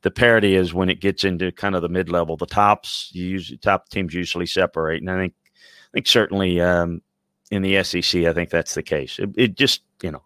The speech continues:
it's why the point spreads are what they are. It's not about winning. Is can you win by twenty-four or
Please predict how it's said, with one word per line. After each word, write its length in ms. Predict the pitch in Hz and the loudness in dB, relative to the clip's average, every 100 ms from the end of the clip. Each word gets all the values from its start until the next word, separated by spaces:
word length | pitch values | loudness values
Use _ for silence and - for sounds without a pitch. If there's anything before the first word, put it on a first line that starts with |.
| _ | _
it's 120 | - | 2
why 120 | 110 | 4
the 80 | 104 | 4
point 280 | - 127 113 | 2 2 4
spreads 260 | 123 117 | 4 6
are 100 | 117 | 6
what 160 | 113 107 | 4 4
they 140 | 104 | 6
are. 180 | 107 92 | 6 4
It's 140 | 73 101 | 2 0
not 160 | 101 | 2
about 220 | 101 95 | 4 2
winning. 260 | 113 117 95 | 2 0 0
Is 160 | 82 - - - - - | -4 -8 -20 -20 -14 -8
can 140 | 92 | -4
you 80 | 85 | 2
win 160 | 120 | 2
by 80 | 95 | 2
twenty-four 580 | - 120 92 - 98 - | 2 2 2 0 0 -2
or 320 | 80 85 80 | -8 -8 -10